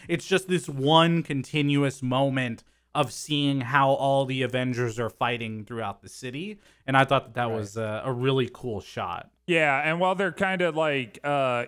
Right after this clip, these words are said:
Speaker 3: kicking alien ass, we get another, uh, uh, comical Marvel trope, um, where it's looking like they're, uh, hey, it, they're, they're repelling the forces. Everything is,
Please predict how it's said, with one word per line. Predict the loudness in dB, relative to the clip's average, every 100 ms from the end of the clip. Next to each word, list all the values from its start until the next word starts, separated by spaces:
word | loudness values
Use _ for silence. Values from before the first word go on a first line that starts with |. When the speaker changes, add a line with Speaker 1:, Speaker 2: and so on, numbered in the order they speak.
| -6
Speaker 3:
kicking | -4 -2 -2 0 -2 -4 -4
alien | 0 0 -2 -2 0 -2 -2
ass, | -4 -2 0 0 -2 -4 -8
we | -8
get | -4 -2 -2 -2
another, | -4 -2 -4 -2 -2 -2 -2 -2
uh, | -2
uh, | 0 0 0 -2 -2 -2 -2 -4
comical | -6 -6 -6 -4 -2 -2
Marvel | -2 0 0 -2 -4 -6
trope, | -6 -4 -4 -4 -8 -16 -6
um, | -2 0 0 -2 -4
where | -2 0 0 -2
it's | -2 -6 -4
looking | -4 -4 -4 -4
like | -2 0 -2 -2
they're, | -2 0 0 0 -2 -2
uh, | -2 -4
hey, | -2 0 0 0 -2 -4
it, | -4 -4 -4 -6 -8 -4
they're, | -2 0 -2 -2
they're | -4 -2
repelling | -2 0 0 -2 -2
the |
forces. | -2 -2 -2 -4 -8 -6 -6
Everything | -6 -6 -4 -4 -6
is, | -4 -4 -4 -6